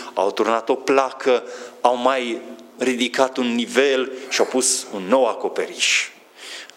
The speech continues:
Au făcut-o frumoasă și la câteva luni casa a crăpat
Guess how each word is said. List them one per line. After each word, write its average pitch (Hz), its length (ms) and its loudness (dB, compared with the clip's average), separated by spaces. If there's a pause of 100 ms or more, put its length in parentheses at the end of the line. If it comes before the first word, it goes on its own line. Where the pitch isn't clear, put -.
(140)
Au 120 540 2 (220)
făcut-o 135 500 2
frumoasă 120 800 0 (840)
și - 320 2
la 185 100 4
câteva 147 520 0
luni 147 520 0 (1600)
casa - 400 0
a 135 120 -4
crăpat - 1120 -2